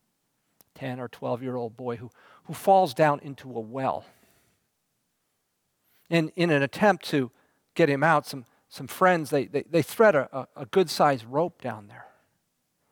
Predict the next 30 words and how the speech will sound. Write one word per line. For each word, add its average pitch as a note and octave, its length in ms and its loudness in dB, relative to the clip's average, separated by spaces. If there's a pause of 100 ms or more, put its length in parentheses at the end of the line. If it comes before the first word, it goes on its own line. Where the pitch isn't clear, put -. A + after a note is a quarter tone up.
(580)
And D3+ 80 0
he D3+ 80 4
takes G3 260 4
it, D#3 40 4
but, C#3+ 200 -4
but E3+ 100 -2
in G#3 160 2
the D#3+ 120 4
process G3+ 640 0
of C3+ 160 -6
lip-, E3+ 180 -2 (260)
lifting E3 380 -6
him D3+ 80 -8
up, F3+ 160 -2
they, C3+ 160 -2 (260)
the, D#3 160 -2 (240)
the D#3+ 120 -8
rope F3+ 260 0
gets - 280 -8 (220)
caught F3+ 280 2
around D#3+ 180 2
his C#3 140 -10
neck E3 180 -4
and C#3 140 -14
he, - 40 -20
and C3 120 -12
he C#3 60 -14
strangles - 580 -10
to - 100 -20
death. - 460 -20